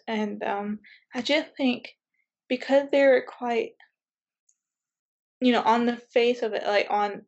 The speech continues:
on writing, they seem like quite ordinary stories that wouldn't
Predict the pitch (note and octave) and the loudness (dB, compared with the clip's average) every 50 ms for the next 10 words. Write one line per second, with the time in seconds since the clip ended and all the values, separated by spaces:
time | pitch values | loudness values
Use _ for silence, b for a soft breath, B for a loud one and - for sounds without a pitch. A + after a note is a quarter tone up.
0 | - - G#3+ G#3+ G#3 G#3 G#3 G#3 G#3+ G#3 G#3 G#3+ G#3+ - - G#3 - F3 F3+ F#3+ | -8 -6 -4 -4 -4 -4 -4 -2 -2 -2 -2 -2 -6 -8 -12 -12 -12 -12 -12 -14
1 | G3+ G3+ _ _ _ _ _ _ _ _ - G#3 G3+ G3+ - - A#3+ A3+ A3 A3 | -16 -18 _ _ _ _ _ _ _ _ -2 -2 -2 -2 -4 -6 -4 -2 0 0
2 | G#3+ G#3 G3 F#3+ F3+ - - - - G#3+ G3+ F#3+ F#3 - - - G3+ G3+ G3+ G3 | 0 0 -2 -2 -4 -6 -8 -8 -4 -2 -2 -2 -2 -4 -6 -4 0 2 2 2
3 | G3 G3 G3 F#3+ F#3+ F#3+ F#3+ F#3+ F#3+ F#3+ F#3 F#3 F3+ F3+ G3 G3 - - - - | 2 0 -2 -2 -2 0 0 0 -2 -2 -2 -4 -4 -6 -8 -12 -16 -20 -8 -4
4 | - G3 - - - - - - - - - - - - _ - G3 - - - | -2 0 0 0 0 -2 -4 -4 -6 -8 -10 -12 -14 -12 _ -4 -4 -4 -4 -6
5 | - _ _ _ _ _ _ _ - A3 G#3+ G#3+ A3 G#3+ G#3 - | -10 _ _ _ _ _ _ _ -2 2 2 4 4 2 0 -2